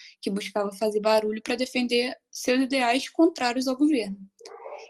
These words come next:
E a disputa de narrativa ficou clara com as notícias sobre a revolta do Vintém.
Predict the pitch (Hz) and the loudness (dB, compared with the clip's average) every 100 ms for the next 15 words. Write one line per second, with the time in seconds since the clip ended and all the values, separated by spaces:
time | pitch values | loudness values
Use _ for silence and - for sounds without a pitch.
0 | - _ - _ 254 277 294 - 320 339 | -20 _ -20 _ 2 4 2 0 0 6
1 | 302 269 240 226 262 254 233 - 262 - | 6 6 4 -2 -2 -2 -4 -4 -6 -2
2 | 247 233 247 233 226 196 - - 196 202 | 4 4 4 0 -4 -4 -8 -10 -8 -6
3 | 190 190 196 185 180 185 185 185 190 302 | -4 -2 -2 -4 -6 -8 -8 -6 -6 -8